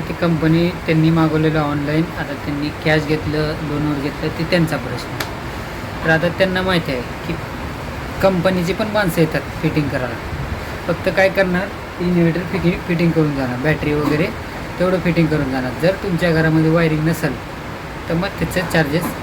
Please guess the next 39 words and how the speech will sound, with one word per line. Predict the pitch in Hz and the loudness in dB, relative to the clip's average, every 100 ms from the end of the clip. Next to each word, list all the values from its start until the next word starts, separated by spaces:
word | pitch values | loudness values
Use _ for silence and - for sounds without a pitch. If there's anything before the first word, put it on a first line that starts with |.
| - | 0
एक्स्ट्रा | 247 - 160 | 0 2 0
घेणार. | 135 127 117 - - - - - - - - - - - | 0 -2 -4 -6 -8 -8 -8 -8 -8 -8 -10 -10 -8 -4
तर | - | 0
कसं | 190 | 4
असतं, | 202 - 190 185 | 2 2 0 2
काही | 190 | 2
लोक | 185 185 | 2 0
काय | 190 | 2
म्हणतात, | 185 170 139 156 156 | 4 2 2 -2 0
"नको, | 156 139 131 | 0 -2 2
बाहेरचा | 156 156 - | 2 2 2
वायरमॅन | 156 156 147 147 | 2 2 0 -2
नको, | 147 - - - - - - | -4 -6 -8 -8 -8 -6 -2
जो | 156 | 2
आपला | 160 160 165 | 2 2 4
वायरमॅन | 165 170 156 156 | 4 4 4 4
आहे | 156 185 - - - - | 2 -2 -6 -6 -4 0
त्याला | 156 165 | 2 2
सगळ्या | 165 160 | 2 2
वायरिंग | 165 165 156 | 4 4 4
माहिती | 156 151 - | 4 2 2
आहेत, | 160 - - - - - - - - 170 | -2 -2 -8 -10 -10 -10 -10 -10 -2 0
उलटा | 160 175 | 2 2
सुलटा | 165 160 143 160 | 2 2 2 2
केलं | 160 160 160 | 2 2 2
काय | 156 | 2
झालं | 147 151 190 - - | 2 2 0 -2 -6
तो | 156 | -2
वायर | 151 151 | 0 0
जळायला | 139 147 143 139 | 0 0 0 -2
नको, | 127 - - 160 | -4 -8 -4 -4
असं | - | -2
काय | 156 160 | -2 0
होऊ | 151 143 151 | 0 0 0
नये, | 147 135 156 - - - - - - | 0 0 -2 -4 -8 -10 -8 -8 -4
असं | 156 170 | -2 2
काय | 180 185 | 4 4
होऊ | 165 180 | 4 4
नये", | 170 | 4